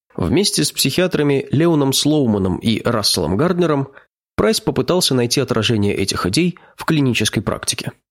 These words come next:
Им удалось обнаружить немало случаев, когда депрессия развивалась на фоне неумения справиться с поражением в иерархической борьбе.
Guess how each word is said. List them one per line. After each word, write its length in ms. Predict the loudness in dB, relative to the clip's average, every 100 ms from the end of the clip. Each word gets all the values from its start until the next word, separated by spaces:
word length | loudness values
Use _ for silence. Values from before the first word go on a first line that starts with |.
| _ _ _
Им 160 | -2 0
удалось 360 | 0 0 2
обнаружить 540 | 0 2 2 2 0 0
немало 360 | 0 2 2
случаев, 640 | 0 0 -2 -2 -4 -6 -14 _ -4
когда 240 | -2 0
депрессия 640 | 0 0 0 0 0 2
развивалась 560 | 0 0 0 2 2 2
на 80 | 0
фоне 280 | 0 0 2
неумения 480 | 2 2 2 2 0
справиться 400 | 0 -2 -2 -4
с 80 | -4
поражением 600 | -6 -2 0 0 0 -4 _
в 100 | 0
иерархической 640 | 2 2 -2 -2 -2 -2 -2
борьбе. 340 | -2 -4 -8